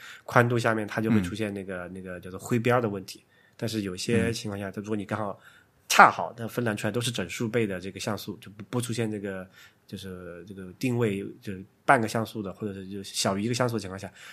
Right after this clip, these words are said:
Speaker 1: 它的那个每个边缘都是非常锐利清晰的啊。当然还要加这个，加这个星号，就是，呃，你前提是你在一个真的可以点对点显示的这个二，这个二叉或者三叉屏幕上才可以，对吧？因为刚才讲了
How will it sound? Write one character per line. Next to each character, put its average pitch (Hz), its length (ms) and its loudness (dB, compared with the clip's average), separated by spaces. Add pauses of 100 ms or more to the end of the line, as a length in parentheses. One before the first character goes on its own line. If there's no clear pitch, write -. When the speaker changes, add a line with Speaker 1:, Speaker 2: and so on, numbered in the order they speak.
(120)
Speaker 1:
它 - 140 2
的 120 100 6
那 110 160 4
个 98 340 0 (360)
每 104 160 4
个 113 100 4
边 120 180 8
缘 107 120 6
都 104 80 0
是 98 100 -4
非 107 100 0
常 95 160 -2
锐 107 160 2
利 101 100 0
清 95 200 -6
晰 - 140 -6
的 92 120 -6
啊。 117 140 4
当 110 160 2
然 101 100 -4 (280)
还 - 180 6
要 113 80 10
加 110 200 8
这 107 200 2
个， 98 240 2 (280)
加 107 200 4
这 104 80 4
个 104 60 4
星 117 220 6
号， 113 160 8
就 104 80 2
是， 101 160 -2 (360)
呃， 107 100 0
你 101 180 -2
前 107 240 4
提 110 80 0
是 113 140 2
你 98 160 2
在 107 140 2
一 98 120 -2
个 104 160 0
真 131 220 4
的 123 100 6
可 110 140 0
以 107 60 6
点 90 200 0
对 117 120 2
点 107 180 2
显 92 180 -2
示 - 140 -6
的 101 100 -2
这 95 140 -4
个 95 100 -4
二， 101 280 0
这 104 100 -8
个 95 160 -4
二 117 100 2
叉 101 240 2
或 107 120 0
者 95 80 -2
三 101 180 0
叉 101 140 0
屏 95 160 -6
幕 92 40 -6
上 92 140 -4
才 92 120 -8
可 - 140 -8
以， 95 60 -6
对 98 100 -10
吧？ 87 120 -10
因 95 80 -10
为 92 60 -8
刚 95 140 -2
才 95 60 -2
讲 - 180 -6
了 - 60 -14